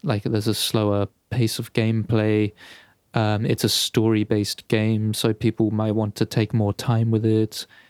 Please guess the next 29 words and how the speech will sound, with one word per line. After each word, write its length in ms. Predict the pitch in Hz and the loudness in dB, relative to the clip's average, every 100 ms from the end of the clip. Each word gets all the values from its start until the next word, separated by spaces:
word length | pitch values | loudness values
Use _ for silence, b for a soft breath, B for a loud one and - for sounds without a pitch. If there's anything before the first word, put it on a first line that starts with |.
| b | b
feel 220 | - 113 | -2 -2
like 120 | 104 | 0
they're 80 | 113 | -2
being 220 | 107 104 | -2 -2
told 340 | - - 107 104 | -2 0 0 0
a 40 | |
story, 600 | - - 104 101 101 98 B B B B B - | -4 -2 0 2 0 -2 B B B B B -4
that 200 | 104 - | -4 -2
kind 200 | 110 104 | -2 0
of 100 | 95 | -2
stuff. 460 | - 107 95 - - _ _ _ _ _ _ B B B | -2 -2 -2 -8 -18 _ _ _ _ _ _ B B B
Yeah, 200 | 185 120 - B B | 2 2 -6 B B
so 300 | - 175 165 | 2 2 4
when 180 | 170 | 2
you're 100 | 180 | 4
making 440 | 175 175 170 156 147 | 2 2 2 2 2
a 200 | 143 135 | 2 2
video, 520 | 120 135 123 101 120 123 - _ | 4 2 4 2 2 -2 -10 _
it 240 | 131 123 | 0 0
partly 240 | - 165 151 | 0 2 2
depends 260 | 123 135 | 2 0
on 100 | 120 | 2
your 100 | 113 | 0
product, 400 | 107 117 110 107 B B _ | 2 2 2 -2 B B _
but 260 | 127 120 120 | 0 0 0
a 240 | - 117 113 | 0 2 0
classic 600 | - 160 147 143 131 - | 0 -2 0 0 0 -4
trailer 640 | - 135 120 120 113 107 | -2 2 2 2 2 0
structure 880 | - - - 117 110 - 110 107 104 | -2 -4 0 0 0 -2 0 0 -2